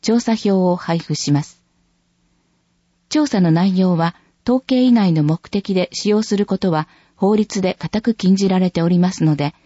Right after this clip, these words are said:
安心してご協力くださるようお願いします。イラスト。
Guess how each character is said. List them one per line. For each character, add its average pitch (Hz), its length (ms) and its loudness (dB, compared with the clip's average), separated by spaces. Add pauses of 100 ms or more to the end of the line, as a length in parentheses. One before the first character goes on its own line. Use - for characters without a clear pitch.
(220)
安 226 200 0
心 240 240 2
し - 100 -6
て 208 200 -4
ご 156 120 -4
協 180 200 0
力 180 220 -2
く 170 100 -6
だ 180 120 -2
さ 175 160 -4
る 165 140 -2
よ 147 320 -2
う 143 60 0
お - 20 4
願 151 240 2
い 143 40 -4
し - 160 -8
ま 131 100 -2
す。 - 200 -16 (1700)
イ 180 60 0
ラ 208 140 0
ス - 120 -18
ト。 - 200 -6